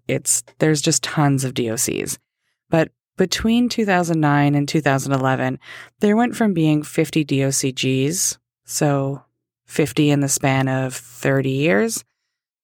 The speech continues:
got upgraded. And in just two years, that number spiked to seventy-three, which means that they <laughs> tripled in just under two years. Consortiums from appellations were working very hard to make sure that they got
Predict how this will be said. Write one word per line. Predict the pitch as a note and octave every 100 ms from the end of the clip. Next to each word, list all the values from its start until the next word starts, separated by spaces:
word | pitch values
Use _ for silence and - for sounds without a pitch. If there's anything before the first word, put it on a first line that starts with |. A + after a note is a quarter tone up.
| _
got | - F#3+
upgraded. | G#3+ - A3 A3+ A#3 B3+ -
And | F#3+
in | F#3
just | F3 F#3 -
two | - F3
years, | D#3 D3+
that | D3 D3
number | D3 D3 C#3+
spiked | C#3 - C3+ C3+ -
to | C#3
seventy-three, | - C#3 C3 B2 B2 A#2 F2+
which | - -
means | F3 E3+ D#3
that | E3 -
they | D#3
<laughs> | -
tripled | - G3 - - G#3+ - -
in | E3
just | D3+ C#3+ -
under | C#3 C#3+ C#3
two | -
years. | C3+ C3 - D3+ - - _ _ _ _ _
Consortiums | - G#3+ - A3+ A3 A3 G#3+ G3+
from | F#3+
appellations | E3+ D#3 D#3 D3 D3+ D3+ C#3+
were | C#3
working | C3 C3+ C3+ C3+
very | D3 F#3+ F#3+
hard | E3+ C#3 C3 C3+
to | - E3
make | E3 D#3 -
sure | D3+ C#3+
that | C3+ -
they | C#3+
got | C#3+ B2+ B2 -